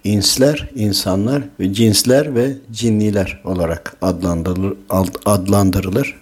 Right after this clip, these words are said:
Burada ne söylenmek istiyor? Biz bunları niye dar görüşle bakıyoruz? Bunları anlatırken hem şu ana kadar öğrendiğimiz bilgilerden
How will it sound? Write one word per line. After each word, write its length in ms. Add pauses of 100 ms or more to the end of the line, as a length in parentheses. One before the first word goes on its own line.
Burada 340
ne 160
söylenmek 600
istiyor? 520
Biz 240
bunları 380 (200)
niye 480 (140)
dar 220
görüşle 640
bakıyoruz? 640 (640)
Bunları 480 (380)
anlatırken 880
hem 220
şu 180
ana 240
kadar 520 (220)
öğrendiğimiz 800
bilgilerden 760